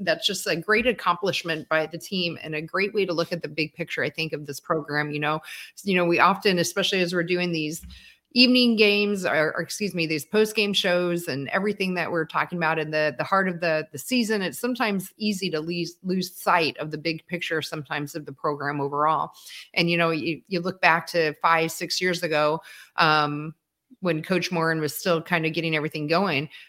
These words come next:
um, you know, that's quite an accomplishment, four and a half years. You know, y-, you know, for a long time, the Indiana women's program was kind of an afterthought in the Big Ten. And now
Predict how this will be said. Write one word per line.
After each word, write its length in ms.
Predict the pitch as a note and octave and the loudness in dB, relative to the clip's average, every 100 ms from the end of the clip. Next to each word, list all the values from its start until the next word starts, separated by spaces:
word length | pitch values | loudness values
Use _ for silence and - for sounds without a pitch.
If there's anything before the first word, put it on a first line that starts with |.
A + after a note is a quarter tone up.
| - | 2
um, 560 | E3+ E3 C#3+ C3+ - _ _ _ _ _ _ _ _ - | 4 4 2 -4 -10 _ _ _ _ _ _ _ _ -2
you 120 | A#3+ | 4
know, 100 | G#3+ | 4
that's 220 | G3 G#3+ - | 6 4 4
quite 180 | D4+ | 4
an 60 | A3+ | 4
accomplishment, 800 | E3+ E3+ A3+ E4+ - D#3+ A#2+ - | 2 2 2 2 0 0 -4 -2
four 160 | F#3 E3+ | 0 0
and 80 | |
a 20 | D3+ | 0
half 260 | D#3 - | -2 0
years. 360 | E3 C#3+ D3 - | -2 -2 -4 -4
You 80 | D3 | -2
know, 140 | D3+ | -2
y-, 440 | D#3+ A2+ G2 F3 - | -2 -4 -6 -8 -10
you 240 | E3 E3 D#3+ | -8 -4 -4
know, 100 | D#3 | -2
for 220 | D#3 D#3+ | 0 2
a 40 | |
long 280 | E3 F3 F#3+ | 4 4 2
time, 320 | F#3+ A3 A#3 | 0 0 0
the 100 | D#3 | -2
Indiana 360 | C#3+ E3 E3 E3 | 0 0 0 -2
women's 320 | E3 F#3+ F#3 | -2 -4 -2
program 360 | F3+ D#3+ E3 E3 | 0 0 -2 -2
was 240 | D#3+ E3+ E3+ - | -2 -4 -10 -4
kind 160 | E3+ E3+ | -2 0
of 60 | |
an 80 | F3 | 0
afterthought 580 | F3 A#3+ G#3 F#3 D#3 D3 | 2 0 0 0 2 2
in 60 | E3+ | -2
the 60 | |
Big 240 | D#3+ D#3+ - | -4 -4 -4
Ten. 260 | D#3+ D3 | -4 -4
And 100 | D3+ | -4
now 320 | D3 D3+ E3 | -2 0 0